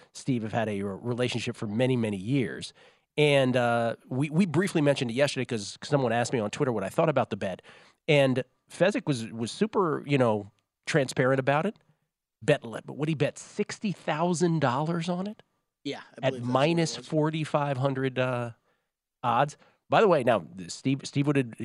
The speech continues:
Speaker 1: Steve would admit this, and I think he did admit this, and I urge everybody to go listen to it, but he did admit this, where, you know, he's always a guy who's talking about, "You gotta get the best of a number, you gotta get the best of a number." He did not get the best of the number, so he admitted, like, that was an error on his part.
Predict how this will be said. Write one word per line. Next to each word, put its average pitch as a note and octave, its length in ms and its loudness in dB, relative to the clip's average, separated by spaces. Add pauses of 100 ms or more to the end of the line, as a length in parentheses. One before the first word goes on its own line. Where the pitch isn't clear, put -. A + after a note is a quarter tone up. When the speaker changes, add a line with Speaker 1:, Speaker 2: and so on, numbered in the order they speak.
Speaker 1:
Steve A2 320 -4
would A#2+ 220 0
admit A2+ 200 -2
this, A2+ 100 -6
and A#2 80 -2
I A2 40 -2
think A2+ 120 -6
he F#2+ 40 -12
did D3+ 220 2
admit F#2 260 -4
this, A2 280 -6 (280)
and A2+ 100 -6
I A2 60 -2
urge G#2+ 200 -4
everybody G2 300 -2
to F#2+ 60 -6
go F#2 100 -6
listen A#2+ 200 -4
to G#2+ 100 0
it, G2 80 -6 (360)
but B2 120 0
he B2 40 -4
did C3+ 160 0
admit A#2+ 180 0
this, - 180 -4
where, B2+ 120 -2
you B2 160 -4
know, F2 220 -6 (320)
he's E3+ 220 2
always C#3+ 420 4
a B2 60 -2
guy A2+ 260 0
who's G#2+ 100 -4
talking A#2+ 220 2
about, G2+ 160 -4
"You G#2+ 80 -8
gotta B2+ 220 2
get C#3 100 0
the C#3 80 0
best C3 240 2
of B2+ 60 -4
a B2 60 0
number, C3 220 2
you G2 120 -8
gotta A2+ 200 -2
get G#2+ 120 -6
the A#2+ 60 -2
best G#2 220 -2
of G#2+ 60 -4
a G2+ 40 -6
number." A#2+ 200 -2
He - 180 -2
did C3 220 -2
not C#3 260 2
get G#2+ 160 -2
the G3 100 -8
best F3 220 -8
of F3+ 60 -8
the E3 60 -8
number, E3 160 -10
so B2+ 100 -2
he C3+ 160 0
admitted, A#2+ 400 0
like, G2+ 220 -8
that G#2 200 -6
was A#2+ 180 -2
an A2 80 -2
error F2 300 -6 (360)
on A2 120 -2
his A#2 180 -4
part. D#2+ 340 -6